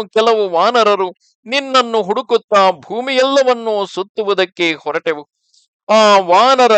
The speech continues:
ವೀರರಲ್ಲಿ ಶ್ರೀಮಂತನಾಗಿಯೂ ಮಹಾಬಲಾಢ್ಯನಾಗಿಯೂ ಕಪಿಶ್ರೇಷ್ಠನಾಗಿಯೂ ಇರುವ ವಾಲಿಪುತ್ರನಾದ ಅಂಗದನೆಂಬುವನು ಸುಗ್ರೀವ ರಾಜನಿಗೆ ಸೇರಿದ ವಾನರ ಸೈನ್ಯದಲ್ಲಿ ಮೂರರಲ್ಲೊಂದು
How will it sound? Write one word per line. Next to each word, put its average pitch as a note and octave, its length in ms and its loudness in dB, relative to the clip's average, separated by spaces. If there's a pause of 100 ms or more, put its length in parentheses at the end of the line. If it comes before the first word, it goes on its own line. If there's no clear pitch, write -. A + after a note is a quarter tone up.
ವೀರರಲ್ಲಿ G3 760 -2
ಶ್ರೀಮಂತನಾಗಿಯೂ A3 1200 -2
ಮಹಾಬಲಾಢ್ಯನಾಗಿಯೂ A3+ 1500 0
ಕಪಿಶ್ರೇಷ್ಠನಾಗಿಯೂ G3+ 1300 -2
ಇರುವ F#3 280 -2 (480)
ವಾಲಿಪುತ್ರನಾದ A3 1040 0 (180)
ಅಂಗದನೆಂಬುವನು F#3 960 -2 (480)
ಸುಗ್ರೀವ C4 600 -6
ರಾಜನಿಗೆ A3 600 2
ಸೇರಿದ G#3 400 2
ವಾನರ G#3 500 2
ಸೈನ್ಯದಲ್ಲಿ G3 760 0
ಮೂರರಲ್ಲೊಂದು G3+ 1120 -2